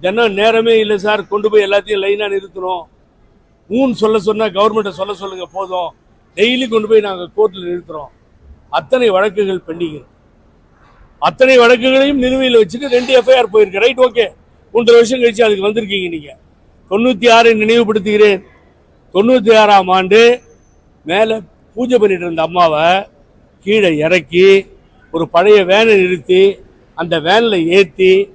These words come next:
அங்கிருந்து கொண்டு போய், அதுக்கு பின்னாடி அந்த மேஜிஸ்ட்ரேட்டை அப்பி-, அப்ப வீட்டுல கொண்டு போய் நிறுத்துறோம்னு சொல்லி லிப்ட் ஆஃப் பண்ணி, அந்த லிப்ட் நடக்க முடியாம நடந்து வேர்த்து ஒழுவி மேல வந்து மேஜிஸ்ட்ரேட்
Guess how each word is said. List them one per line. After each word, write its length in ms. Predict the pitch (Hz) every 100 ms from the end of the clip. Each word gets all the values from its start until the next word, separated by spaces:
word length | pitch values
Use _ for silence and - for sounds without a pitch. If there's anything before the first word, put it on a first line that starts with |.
| _ _
அங்கிருந்து 540 | 160 185 214 226 226 151
கொண்டு 280 | 190 208
போய், 480 | 190 175 175 185 190 -
அதுக்கு 320 | 175 170 165 -
பின்னாடி 640 | 190 208 165 170 190 196 - _ _ - -
அந்த 560 | 156 190 180 170 202 147
மேஜிஸ்ட்ரேட்டை 840 | 170 240 254 - 220 170 180 143 - _
அப்பி-, 240 | 151 147 202
அப்ப 500 | 165 151 156 165 156
வீட்டுல 340 | 208 262 240
கொண்டு 180 | 202 208
போய் 120 | 220
நிறுத்துறோம்னு 420 | 190 190 196 196
சொல்லி 480 | 156 165 160 185 196 - _ _ _ 180
லிப்ட் 320 | 196 - 269
ஆஃப் 280 | 233 208 190
பண்ணி, 480 | 180 175 190 202 - _ _ _
அந்த 200 | 185 196
லிப்ட் 320 | 196 208 254
நடக்க 340 | 208 190 202 226
முடியாம 560 | 214 208 202 208 220
நடந்து 340 | 202 202 190 165 160
வேர்த்து 520 | 185 466 466 - 202
ஒழுவி 340 | 185 208 214 196
மேல 300 | 185 202 196
வந்து 520 | 165 147 170 185 196 _ _ _ - 180
மேஜிஸ்ட்ரேட் 400 | 220 - 208